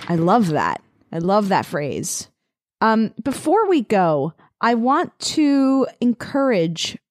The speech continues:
our listeners to please rate, review, and subscribe. It's very important, um, that we really get more eyes and ears on the show. Clayton, uh, do you have anything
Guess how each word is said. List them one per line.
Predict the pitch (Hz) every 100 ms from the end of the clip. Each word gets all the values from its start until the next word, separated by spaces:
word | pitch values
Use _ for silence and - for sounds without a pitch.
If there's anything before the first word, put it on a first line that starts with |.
| _ _ _ _ -
our | 196
listeners | 196 233 - 196 151 113 76 - - _ _ _ _ _ -
to | - 269 262 254 220 - -
please | - 285 294 339 - 220
rate, | 220 -
review, | 214 202 190
and | 190
subscribe. | 185 - - 147 87 - - _
It's | 196 -
very | 180 196 220 226 240 -
important, | 208 - - 190 165 170 160 - - - - -
um, | 185 165 156 151 -
that | 170 185 160 147 - - - - _ _ _ -
we | 233
really | 220 262 254 247 220
get | 220
more | 202 190 233 240 247 -
eyes | - 214 208 208
and | 208 -
ears | 196 196 190
on | - 175 165
the |
show. | 165 - 285 262 254 247 262 - - - _
Clayton, | - 247 - 233 233
uh, | - 165
do | -
you | 220
have | 208
anything | 214 208 - 202 190 180